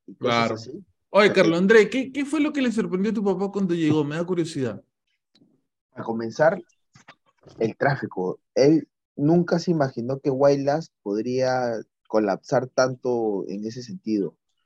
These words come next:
Speaker 2: Ah, mira.
Speaker 1: Porque tú conoces, bueno, tú conoces mi casa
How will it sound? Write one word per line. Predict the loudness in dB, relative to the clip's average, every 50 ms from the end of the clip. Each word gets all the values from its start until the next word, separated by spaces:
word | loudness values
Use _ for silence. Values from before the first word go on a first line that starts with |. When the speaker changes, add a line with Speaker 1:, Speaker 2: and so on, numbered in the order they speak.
| _ _
Speaker 2:
Ah, | -10 -8 -6 -6 -6 -4 -4 -4 -4 -4
mira. | -2 -2 -2
Speaker 1:
Porque | -2 -4 -6
tú | -4 -4 -4 -2
conoces, | 0 0 0 0 0 2
bueno, | 2 0 0 0
tú | -2 -2
conoces | -2 0 0 0 0 0 0 -2
mi | -2 -6 -2
casa | 2 4 4 4 4 2 0 0 0